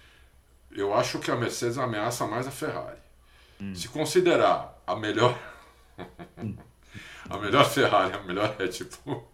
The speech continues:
Speaker 2: São muitas variáveis, né,
Speaker 1: <laughs>
Speaker 2: pra, pra responder essa pergunta. Começa a ficar uma coisa complexa.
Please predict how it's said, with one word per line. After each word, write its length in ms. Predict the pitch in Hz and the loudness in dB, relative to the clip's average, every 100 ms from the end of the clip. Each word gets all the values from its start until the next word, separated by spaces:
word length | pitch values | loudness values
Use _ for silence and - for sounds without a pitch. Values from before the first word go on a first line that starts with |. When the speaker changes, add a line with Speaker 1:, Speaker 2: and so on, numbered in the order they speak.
| _ _ _ _ _ - - | _ _ _ _ _ -20 -14
Speaker 2:
São 240 | - 156 156 | 4 6 6
muitas 440 | 135 127 131 98 | 6 6 4 4
variáveis, 680 | 107 104 92 92 92 92 92 | 4 6 6 4 4 0 0
né, 120 | 107 | 2
Speaker 1:
<laughs> 160 | 107 - | 2 4
Speaker 2:
pra, 240 | 101 101 | 4 2
pra 160 | 95 104 | 2 6
responder 460 | 113 107 104 92 | 6 4 0 0
essa 180 | 90 85 | 0 0
pergunta. 580 | 95 104 92 92 98 - | -2 0 2 2 2 2
Começa 360 | - 113 107 120 | 2 4 6 4
a 40 | |
ficar 200 | - 117 | 6 4
uma 180 | 117 110 | 4 2
coisa 260 | - 110 | 2 0
complexa. 880 | - 120 117 113 92 85 - - - | 0 -4 -2 2 2 0 -6 -12 -12